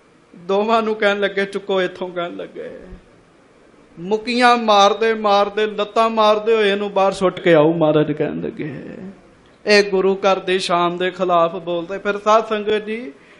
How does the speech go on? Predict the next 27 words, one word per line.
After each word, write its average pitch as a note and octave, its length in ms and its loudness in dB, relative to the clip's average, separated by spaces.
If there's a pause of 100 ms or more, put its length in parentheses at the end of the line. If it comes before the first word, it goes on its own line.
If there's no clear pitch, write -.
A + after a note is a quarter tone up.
(140)
ਜਿਹੜੇ G#3+ 280 2
ਹੈ G#3+ 320 6
ਲੱਤਾਂ A#3 420 0
ਦੇ A#3 140 4
ਭੂਤ, A3+ 320 -6
ਉਹ C4 80 2
ਗੱਲਾਂ A#3 340 0
ਨਾਲ A3+ 160 0
ਨਹੀਂ A3+ 120 -6
ਮੰਨਦੇ F#3+ 420 -4
ਜੀ। F3+ 520 -8 (560)
ਉਹਨਾਂ G#3 260 4
ਨੂੰ G#3 180 0
ਦੱਸਣਾ G3+ 420 0
ਪੈਂਦਾ, F#3 420 -2
ਸੌਦਾ G3 400 0
ਲਾਉਣਾ F#3 380 0
ਪੈਂਦਾ। E3+ 440 -6
ਗੱਜ F3 260 -4
ਕੇ F#3 180 -4
ਆਖੋ, F3 380 -4
'ਵਾਹਿਗੁਰੂ।' F3 880 -2 (680)
ਹਾਂਜੀ, F#3+ 440 0
ਸੌਦਾ G3+ 540 2
ਲਾਉਣਾ F#3 440 2
ਪੈਂਦਾ F3+ 460 -4
ਜੀ। F3 380 -6